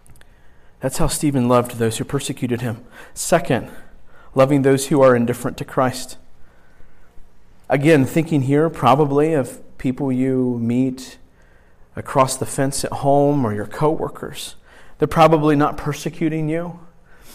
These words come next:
but they, you know, the gospel they can take or leave. Let me ask you this question. H-, how do you view them? Like, how do you,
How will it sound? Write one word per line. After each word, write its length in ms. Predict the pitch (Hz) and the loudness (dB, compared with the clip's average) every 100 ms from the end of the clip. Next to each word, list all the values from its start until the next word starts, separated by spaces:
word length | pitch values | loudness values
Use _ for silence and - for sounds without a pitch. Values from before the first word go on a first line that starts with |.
| - - - - | -20 -20 -12 0
but 560 | 139 139 123 - - - - - - - - | 2 2 0 -6 -10 -10 -12 -14 -20 -20 -4
they, 340 | 151 156 147 | -2 0 0
you 280 | 143 156 151 | -2 0 0
know, 80 | 139 | 0
the 80 | 143 | 2
gospel 360 | 127 131 - | 2 2 0
they 80 | 127 | 0
can 200 | 131 127 | 0 -4
take 340 | - 135 127 | 0 -2 -2
or 80 | 131 | -2
leave. 480 | 131 135 113 110 - - - - - - - - _ _ _ _ - - - - - - - - - _ - - - - | 0 0 -2 -6 -16 -20 -20 -20 -20 -20 -20 -20 _ _ _ _ -20 -20 -20 -20 -20 -20 -20 -20 -20 _ -20 -20 -10 0
Let 60 | |
me 40 | 202 | 2
ask 140 | 190 | 2
you 60 | 180 | 2
this 80 | - | 0
question. 560 | 131 - - 127 - - - - - - - - | -4 -4 -6 -6 -10 -18 -20 -20 -20 -20 -10 -4
H-, 80 | 180 | 0
how 120 | 202 | 2
do 80 | 233 | 2
you 100 | 165 | 0
view 300 | 120 131 127 | 0 0 0
them? 260 | 110 107 - | -2 -8 -12
Like, 140 | 151 165 | -10 -4
how 100 | 202 | -2
do 80 | |
you, 140 | 196 | -2